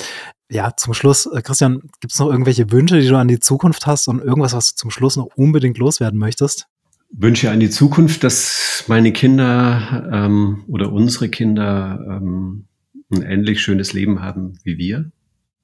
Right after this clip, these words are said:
Speaker 2: Ähm, ähnlich entspannte und, ähm, ein entspanntes und freies Leben mit tollen Möglichkeiten, ähm, das wir hatten. Ähm,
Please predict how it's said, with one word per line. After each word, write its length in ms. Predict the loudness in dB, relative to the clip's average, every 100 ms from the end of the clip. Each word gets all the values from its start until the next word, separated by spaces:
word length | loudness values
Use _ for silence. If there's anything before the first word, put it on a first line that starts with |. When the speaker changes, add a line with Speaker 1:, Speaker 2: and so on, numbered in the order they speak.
| _ _ -16 -10
Speaker 2:
Ähm, 220 | -6 -4
ähnlich 760 | -2 0 0 -2 -6 -12 -16 _ _ -20 -20 _
entspannte 1080 | -4 -2 0 0 2 2 4 2 2 0 -2
und, 640 | -2 -4 -4 -6 -10 -10 -8
ähm, 580 | -4 -2 -2 -4 -6 -12 _ -8
ein 340 | -4 -4 -6 -6 -2
entspanntes 600 | -2 0 2 2 0 -2
und 120 | -4
freies 520 | -2 0 0 0 0
Leben 440 | 0 2 0 -4 _ _ _ _ _ _ -6
mit 360 | -4 -4 -8
tollen 280 | 0 4 4
Möglichkeiten, 920 | 4 2 -4 -4 -4 -2 -2 -2 -4 -12 -20 -20 -20 -20 -20 -20 _ _
ähm, 520 | -4 -2 0 -2 -4 -10 _
das 400 | -4 0 0 0
wir 220 | 2 4 2
hatten. 760 | 0 0 0 0 -6 -12 -14 -8
Ähm, 520 | -4 -4 -4 -6